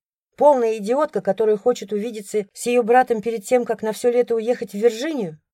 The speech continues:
«Это из-за Кори», догадалась она, понимающе улыбнувшись. К моему облегчению она меня не осуждала.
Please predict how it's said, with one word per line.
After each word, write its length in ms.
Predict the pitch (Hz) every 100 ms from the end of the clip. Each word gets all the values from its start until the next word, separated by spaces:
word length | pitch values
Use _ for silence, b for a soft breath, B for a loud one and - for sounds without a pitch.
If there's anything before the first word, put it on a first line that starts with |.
| _ _ _ _ _ _ _ _ _
«Это 280 | 240 247 277
из-за 260 | 262 302 302
Кори», 400 | 370 320 190 - _ _ _ _ -
догадалась 600 | 151 165 170 165 156 160
она, 160 | 156
понимающе 600 | 156 160 165 160 156 -
улыбнувшись. 720 | 160 160 160 156 - 165 - _ _ _ _ _ _
К 60 | -
моему 300 | 262 320 370
облегчению 640 | 269 240 - 285 269 202
она 200 | 175 214
меня 300 | 226 165 180
не 140 | 196 165
осуждала. 640 | - 160 147 180 151 131